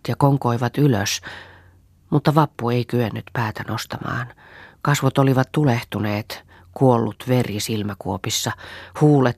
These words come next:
mustat ja turpuneet ja verestävät silmät vieräkehtivät raukeasti. Paljon oli verta oksentanut vielä yöllä ja kipeästi valitteli vuoteellaan pirtin lattialla.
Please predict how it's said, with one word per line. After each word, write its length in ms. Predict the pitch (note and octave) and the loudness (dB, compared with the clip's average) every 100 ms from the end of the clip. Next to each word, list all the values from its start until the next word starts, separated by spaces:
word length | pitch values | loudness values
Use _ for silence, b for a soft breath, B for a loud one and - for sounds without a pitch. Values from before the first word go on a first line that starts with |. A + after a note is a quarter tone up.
| - | 2
mustat 500 | C#3+ C#3 - A2+ - | 4 4 0 -6 -4
ja 80 | A2+ | -2
turpuneet 800 | C#3 C3 - A2 A2+ A2+ A2 - B B B B - | 2 0 0 -2 -2 -2 -4 -10 B B B B 0
ja 100 | C#3+ | 4
verestävät 560 | D#3+ D3+ C#3+ C3+ C3+ - | 6 4 0 0 -2 0
silmät 400 | D#3+ D3+ C3 - C3+ | 2 4 2 0 2
vieräkehtivät 960 | D3 B2+ A#2 - A#2 - B2 A2+ - | 4 4 -2 -6 -8 -6 -4 -4 -2
raukeasti. 840 | - B2 G#2+ - - - - A2 - b b b b b b b b b _ _ - | 0 0 0 -4 -8 -8 -10 -12 -14 b b b b b b b b b _ _ 0
Paljon 340 | C3+ C3 B2 | 2 4 2
oli 200 | A#2+ A#2+ | 2 2
verta 360 | A#2+ A#2 A#2 A#2+ | 2 0 -2 -6
oksentanut 680 | G2+ - G2 - G#2+ - | -4 -6 -6 -6 -6 -4
vielä 260 | A#2 G#2+ G#2+ | -4 -4 -2
yöllä 380 | A2+ A2 G2+ G2 | -2 -2 -2 -2
ja 160 | F#2 | -2
kipeästi 680 | - C3 B2 G#2 G2 - A2+ | 0 -2 0 -2 -2 -4 -2
valitteli 520 | B2 A2+ - A2 G#2+ | -2 -2 -4 -6 -2
vuoteellaan 640 | A#2+ A#2+ - G#2+ G#2+ A2 A2 | 0 0 0 -4 -2 -2 -2
pirtin 440 | A#2+ A#2 - G2+ G2 | -2 -2 -4 -6 -6
lattialla. 560 | G#2+ - - - B2 | -6 -10 -12 -12 -12